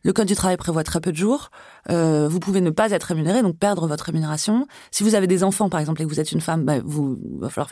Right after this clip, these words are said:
faire garder vos enfants, et cetera. Et donc, il y a plein de mécanismes aussi qui ne sont pas prévus pour pouvoir accéder au pouvoir et permettre à tout le monde d'y accéder.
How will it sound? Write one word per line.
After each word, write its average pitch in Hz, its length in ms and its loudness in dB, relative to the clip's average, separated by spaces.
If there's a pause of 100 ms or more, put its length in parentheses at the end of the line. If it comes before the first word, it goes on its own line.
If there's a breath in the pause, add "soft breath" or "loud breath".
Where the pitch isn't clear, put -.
faire 156 200 -2
garder 160 260 2
vos 185 180 2
enfants, 180 280 2
et 160 60 -2
cetera. 202 340 -4 (440 loud breath)
Et 190 60 4
donc, 233 180 4
il - 20 2
y 185 40 2
a 151 60 0 (360)
plein 214 140 4
de 208 60 6
mécanismes 196 500 2
aussi 196 180 -2
qui 214 100 -4
ne 185 60 0
sont 180 140 -2
pas 196 140 0
prévus 196 400 0
pour 226 200 -10
pouvoir 202 500 -2
accéder 185 500 0
au 226 80 2
pouvoir 185 300 -2
et 165 80 2
permettre 170 340 -2
à 165 40 -2
tout 170 140 -4
le 180 40 4
monde 202 140 4
d'y 170 120 0
accéder. 156 400 -6